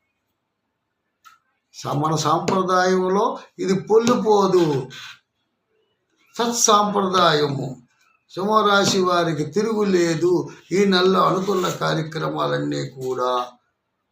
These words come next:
సక్సెస్గా అవుతాయి. నిరుద్యోగులకు ఉద్యోగ అవకాశాలు దొరుకుతాయి. అవివాహితులకు వివాహము కుదురుతుంది. అందులో ఎటువంటి లోటు లేదు. నూతనంగా కార్యక్రమాలు ఏమైనా శ్రీకారం చుట్టాలంటే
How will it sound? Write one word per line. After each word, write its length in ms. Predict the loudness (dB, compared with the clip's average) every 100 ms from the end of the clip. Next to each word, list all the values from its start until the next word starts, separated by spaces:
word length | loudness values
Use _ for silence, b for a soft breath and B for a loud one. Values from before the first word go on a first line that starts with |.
| -10
సక్సెస్గా 640 | -6 -2 -2 -2 -4 -4
అవుతాయి. 540 | -2 -4 -4 -4 -2
నిరుద్యోగులకు 760 | -2 -2 -2 -2 -2 -2 -4 -6
ఉద్యోగ 340 | -8 -4 -4 -2
అవకాశాలు 580 | -4 -6 -8 -8 -8 -6
దొరుకుతాయి. 440 | -8 -8 -8 -8 -10 B -6
అవివాహితులకు 680 | 2 4 4 2 0 -2 -4
వివాహము 680 | -4 0 0 0 -2 -4 -6 -8 B _
కుదురుతుంది. 600 | -2 -2 0 0 0 0 -2 -6 -14 _ _ _ _ -8
అందులో 320 | -4 0 2
ఎటువంటి 360 | 0 -2 -4 -2
లోటు 400 | 0 0 0 -2
లేదు. 520 | -2 -2 -2 -4 B B _ -4
నూతనంగా 600 | 2 2 2 0 2 2
కార్యక్రమాలు 800 | 2 2 0 0 -2 0 0 0
ఏమైనా 420 | 0 -2 -2 -2 -4
శ్రీకారం 520 | -4 -4 -2 -2 -2
చుట్టాలంటే 640 | -6 -6 -4 -4 -2 -4